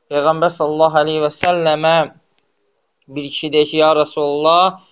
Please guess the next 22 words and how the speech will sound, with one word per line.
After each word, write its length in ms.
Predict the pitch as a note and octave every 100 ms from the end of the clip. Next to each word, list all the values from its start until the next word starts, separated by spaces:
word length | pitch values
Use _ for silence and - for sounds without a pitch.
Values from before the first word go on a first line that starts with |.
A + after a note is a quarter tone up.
| _ _ -
Arafanın 880 | D3+ D#3 D3+ D#3 D3+ E3+ F3 D#3+ B2+
orucunu 560 | - D3 D3 C#3 D#3 D3+
gördünmü? 720 | D3 C#3+ C#3+ E3 D#3 D3 D3+ E3 E3 _ _ _ _
Peyğəmbər 520 | C#3+ D3 D3 D3 D3
sallallahu 240 | D3 C#3 C#3
aleyhi 140 | C#3
və 40 | D#3
səlləm 420 | D3+ D3 C#3+ C#3
buyurur 380 | C#3+ C#3+ D3+ D3+
ki, 200 | D#3+ E3 E3 - _ _ -
Allahdan, 720 | D3 C#3+ C#3+ - D#3+ D#3 B2+
yəni, 240 | C3 C#3
əcrini 560 | B2+ D3 C#3 C#3+ D#3 D#3
istəyirəm 640 | D3 - D3+ D3+ D3 D3
ki, 520 | D3 D#3 D#3 E3 E3 E3 _ _ _
keçmiş 600 | - D3+ - D#3+ E3 E3 -
və 400 | D3+ D3+ D3+ -
indiki 920 | D3 D3 C#3+ C#3 C#3 - E3 E3 C#3+ _
ilin, 560 | D3 C3 C#3+ D#3 D3+ D3 _ _ _ _ _ _
hazırki 460 | C#3+ D3 C#3+ C#3 D#3+
ilin 300 | C3 C#3+ C#3+
günahlarını 1000 | C#3 C#3 C3+ C3+ C3 C3 C3+ C#3+ D3+ D#3